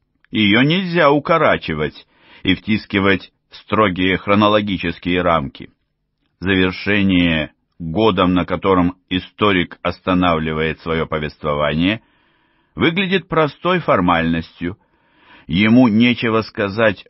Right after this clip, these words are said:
о будущем исторических процессов, идущих полным ходом,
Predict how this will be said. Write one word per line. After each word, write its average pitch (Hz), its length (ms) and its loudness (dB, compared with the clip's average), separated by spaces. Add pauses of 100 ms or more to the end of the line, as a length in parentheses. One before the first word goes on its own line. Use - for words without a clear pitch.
о 101 120 4
будущем 95 720 -2
исторических 87 800 -4
процессов, 78 720 -6 (480)
идущих 104 680 -2
полным 101 420 0
ходом, 95 500 0